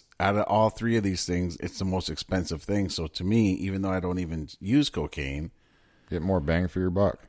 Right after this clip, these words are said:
Speaker 1: Yes, exactly. I can buy all these other things with cocaine.
Speaker 2: Right.
Speaker 1: Or trade or barter.
Speaker 2: Or snort.
Speaker 1: That's just how I'm looking at it. But, uh, zero percent of people chose cocaine.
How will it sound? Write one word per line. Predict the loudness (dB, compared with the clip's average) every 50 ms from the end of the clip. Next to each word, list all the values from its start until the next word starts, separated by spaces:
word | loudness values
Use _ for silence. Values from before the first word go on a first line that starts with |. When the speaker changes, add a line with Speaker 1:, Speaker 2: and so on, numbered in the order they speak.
| _
Speaker 1:
Yes, | -6 -2 0 0 0 0 -2 -6 -8 -10 -10
exactly. | -12 -12 -8 -4 -4 -4 -4 -6 -8 -12 -14 -14 -14 -16 _
I | -10 -6
can | -4 -4 -2
buy | 0 0 0 2
all | 2 2
these | 0 0 -2 -2
other | -2 0 -2 -2
things | 0 0 0 0 0 -2 -4 -4 -6 -6
with | -6 -6 -6 -6
cocaine. | -8 -8 -8 -6 -4 -4 -4 -4 -4 -6 -8 -12 -10
Speaker 2:
Right. | -4 0 0 0 0 0 -4
Speaker 1:
Or | -6 -6
trade | -6 -4 -4 -4 -4 -4 -6 -6
or | -8 -6
barter. | -4 -4 -4 -4 -4 -4 -6 -6 -6 -8 -12 _ _ _ _ _ _ _ _ _ _ _ _
Speaker 2:
Or | -4 -4 -4
snort. | -2 -4 -4 -2 -2 -2 -4 -4
Speaker 1:
That's | -4 -4 -4 -2 -4
just | -4 -4 -4 -4
how | -4 -4
I'm | -4 -4 -4 -4 -4
looking | -6 -8 -10 -10 -10 -10
at | -8 -10 -10
it. | -12 -12 -16 _ _ _ _ _ -20 -20 _ _ _ _
But, | -4 2 2 4 2 2 -2 _ -20 _ _ -20 _ -20 -20 -20 -20 -20 -20 _ _
uh, | -2 0 0 0
zero | -2 0 2 6 8 8 8 8
percent | 6 0 0 2 2 0 0 0 -4 -8 _ _
of | -14 -8
people | -6 -6 -6 -4 -4 -8
chose | -8 -4 -4 -4 -4 -4 -6
cocaine. | -6 -6 -6 -6 -6 -6 -6 -6 -6 -6 -8 -10